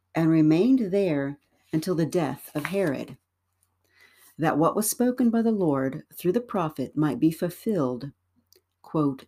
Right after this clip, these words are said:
"Out of Egypt I called my son." That's from Matthew chapter two,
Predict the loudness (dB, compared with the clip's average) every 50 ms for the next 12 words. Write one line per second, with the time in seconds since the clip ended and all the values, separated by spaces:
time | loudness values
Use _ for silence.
0 | _ -6 -4 -2 0 2 2 0 0 -2 -2 0 0 0 0 -2 -4 -4 -4 -10
1 | -16 -20 -20 _ _ _ _ _ _ -4 -4 -4 -4 -4 -4 0 0 0 2 0
2 | -2 -4 -8 -12 -16 _ _ _ _ _ -2 -2 0 0 -2 -2 -4 -4 -2 -4
3 | -4 -4 -6 -8 -10 -12 -16 _ _ _ _ _ _ _ _ _ _ _ _ _
4 | _ _ _ _ _ _ _ _ _ _ _ _ _ _ _ _ _ _ -20 -20
5 | -20 -20 -14 _ -6 -4 -4 -4 -4 0 0 2 4 2 2 2 2 -2 -4 -6
6 | -4 0 0 2 4 2 2 0 -2 -6 _ _ _ -10 -8 -8 -8 -12 -16 -20
7 | -18 _ -18 -4 -2 2 2 4 4 4 2 0 -2 -4